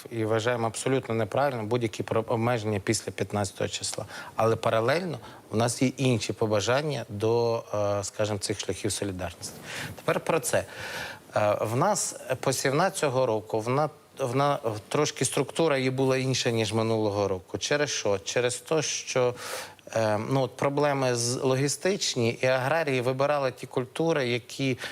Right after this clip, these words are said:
скажімо, коштують менше, але на гектар, е, дають, е, коштують більше, але на гектар дають менше. Ну, наприклад, замість кукурудзи, яка там вісім-десять тонн дає, більше вибирали сою або, е, соняшник, яка там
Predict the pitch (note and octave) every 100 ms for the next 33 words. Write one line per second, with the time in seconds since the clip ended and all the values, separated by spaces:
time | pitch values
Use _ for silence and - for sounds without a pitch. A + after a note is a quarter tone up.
0 | - - - B2 B2 - D3+ D3+ C3+ D#3+
1 | F3 - B2 A#2+ A#2+ A#2+ A#2 C3 - C#3
2 | C3+ C3+ - A2 A2 A2 A2 A2 A2+ A#2+
3 | B2 A#2 A2 - - - - - - D#3+
4 | D3+ D#3 C#3+ D3+ F#3 - A#2+ A#2 B2 A#2+
5 | B2 C#3 B2+ B2 A#2 G#2 G2 G2 - D3+
6 | C#3 - - - - - A2+ - A#2+ -
7 | A2+ G2+ C3 B2 - C3 - C#3+ F#3+ E3+
8 | G#2+ - G#2+ A2 A#2+ D#3 - B2 A#2+ A2+
9 | A2 - G#2+ A2 - - - - C3 A2
10 | G#2+ G#2 - - - - D3+ C3 A#2+ B2
11 | A#2+ G#2+ - B2+ B2+ G#2+ - G#2+ A2 G#2+
12 | G#2+ G#2+ G#2+ - A2+ G#2+ G#2+ G#2 G#2+ -
13 | A#2 G2+ F#2 G#2 G2+ G#2 G#2+ - F#2+